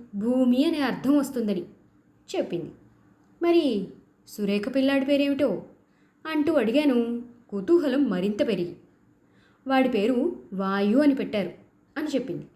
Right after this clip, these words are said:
"బానే ఉంది, పంచభూతాల్ని కవర్ చేస్తున్నారన్నమాట" అన్నాను. మా చిన్నప్పుడు పెద్దవాళ్ళు అనేక రకాల దేవుళ్ళకి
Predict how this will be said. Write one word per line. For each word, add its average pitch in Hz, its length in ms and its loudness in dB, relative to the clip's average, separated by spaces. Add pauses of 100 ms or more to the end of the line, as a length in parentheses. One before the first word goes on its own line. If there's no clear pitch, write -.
(720)
"బానే 294 340 2
ఉంది, 277 300 2 (400)
పంచభూతాల్ని 359 640 0
కవర్ 262 360 -2
చేస్తున్నారన్నమాట" 247 640 -2 (540)
అన్నాను. 240 500 -2 (1700)
మా 254 160 2
చిన్నప్పుడు 226 680 -2 (220)
పెద్దవాళ్ళు 240 720 2 (300)
అనేక 247 380 0
రకాల 247 400 2
దేవుళ్ళకి 269 680 2